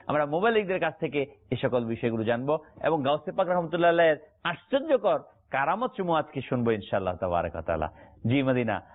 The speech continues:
আহ, আপনি, এম, কারামত কাকে বলে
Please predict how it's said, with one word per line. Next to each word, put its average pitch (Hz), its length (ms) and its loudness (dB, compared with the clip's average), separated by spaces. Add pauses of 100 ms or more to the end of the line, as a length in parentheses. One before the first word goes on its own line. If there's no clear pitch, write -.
(120)
আহ, 120 640 -4
আপনি, 113 540 -2
এম, 113 400 -2 (460)
কারামত 247 420 0
কাকে 160 360 -2
বলে 104 320 -2